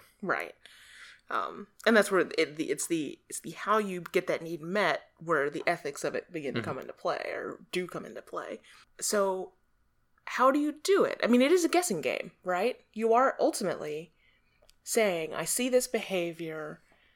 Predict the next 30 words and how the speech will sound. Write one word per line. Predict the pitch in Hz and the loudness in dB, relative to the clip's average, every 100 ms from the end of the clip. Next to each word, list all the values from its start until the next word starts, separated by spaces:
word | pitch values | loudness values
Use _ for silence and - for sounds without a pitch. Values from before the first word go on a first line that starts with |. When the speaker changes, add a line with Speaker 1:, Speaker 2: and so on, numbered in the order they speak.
| _ _ - | _ _ -10
Speaker 1:
this | 185 | -8
per-, | - 226 - | 0 4 6
I | |
see | 196 254 | 6 2
this | 247 | 2
behavioral | 226 180 160 151 | -2 -2 -6 -8
pattern," | - 262 254 143 170 285 | 0 2 4 2 0 -4
which | 220 | -6
I | 165 | -6
do | 156 156 | -8 -12
think | 151 | -12
is | 156 165 | -10 -8
Speaker 2:
Mm-hmm. | 160 | -6
Speaker 1:
usually | 156 156 156 | -6 -6 -6
more | 160 156 | -8 -8
useful | 170 - 175 | -8 -4 -4
than | 165 | -4
a | 160 | -4
single | - 175 175 | -4 -2 0
instance. | 226 196 165 196 | -2 -2 -6 -2
Speaker 2:
Yeah. | 127 82 - - _ _ | 0 0 -2 -16 _ _
Speaker 1:
"What | 160 165 214 | -4 2 4
is | 247 | 4
it | 233 - | 0 0
that | 185 | 0
they | 175 175 | 0 -2
seem | - 185 175 | -2 -4 -6
to | 170 | -8
be | 127 | -10
seeking?" | - - - 110 90 104 | -10 -10 -8 -8 -8 -14